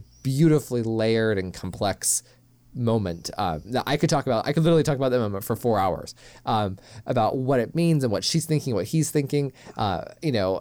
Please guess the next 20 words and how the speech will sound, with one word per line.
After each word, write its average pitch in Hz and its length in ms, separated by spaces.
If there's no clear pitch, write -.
eh, 120 140
you 196 180
don't 214 120
get 170 160
mov-, 151 200
you 214 100
don't 226 140
get 180 120
moments 139 280
like 120 120
that 95 180
in 98 60
horror 101 200
movies, 78 440
and 120 240
this 160 500
has 160 240
such 185 260
a, 185 120
a, 127 140